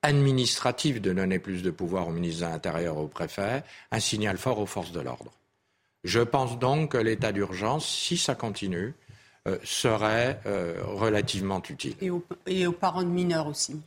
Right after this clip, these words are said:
Speaker 2: Je pense
Speaker 1: Oui,
Speaker 2: que ce serait
Speaker 1: absolument.
Speaker 2: un signal extrêmement fort qui pourrait être donné. À partir du moment où certains jeunes ne devront pas être dehors, ils seront, euh, emmenés, euh, justement, euh, au commissariat. Et seront, il y aura obligation pour, euh,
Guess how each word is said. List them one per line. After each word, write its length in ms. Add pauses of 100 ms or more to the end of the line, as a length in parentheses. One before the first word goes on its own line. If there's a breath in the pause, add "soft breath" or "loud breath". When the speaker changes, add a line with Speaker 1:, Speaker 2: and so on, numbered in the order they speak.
Speaker 2:
Je 60
pense 120
Speaker 1:
Oui, 140
Speaker 2:
que 60
ce 140
serait 260
Speaker 1:
absolument. 300
Speaker 2:
un 40
signal 120
extrêmement 560
fort 420
qui 100
pourrait 260
être 280
donné. 440 (540 soft breath)
À 60
partir 300
du 100
moment 500
où 520
certains 400
jeunes 360
ne 240
devront 240
pas 160
être 120
dehors, 400
ils 60
seront, 460
euh, 60 (380 loud breath)
emmenés, 280
euh, 220 (360)
justement, 640
euh, 40
au 40
commissariat. 720
Et 120
seront, 440 (380 loud breath)
il 140
y 60
aura 260
obligation 580
pour, 260
euh, 560